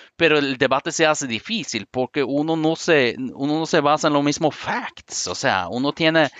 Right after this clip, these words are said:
eh, historias totalmente opuestas de lo que está pasando. Y muchas veces cuando yo,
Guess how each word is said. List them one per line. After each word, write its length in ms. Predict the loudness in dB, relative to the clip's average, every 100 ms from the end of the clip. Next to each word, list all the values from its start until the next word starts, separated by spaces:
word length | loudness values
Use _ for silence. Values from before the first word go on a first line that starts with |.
| -20 -20 -18 -2
eh, 1000 | 2 4 4 2 0 0 0 -2 -8 -12
historias 760 | -6 -4 2 2 4 2 0 -2
totalmente 1500 | -2 2 0 2 0 0 2 0 -2 _ 2 4 4 0 -10 _ 0
opuestas 800 | 0 2 2 2 0 0 -2 0
de 80 | -2
lo 100 | -2
que 80 |
está 200 | -2 0
pasando. 640 | 0 -2 2 2 2 -4 -16 -20 -20 -10
Y 160 | -4 0
muchas 300 | 0 2 2
veces 220 | 2 0
cuando 260 | 0 2 0
yo, 640 | 0 2 2 2 0 -6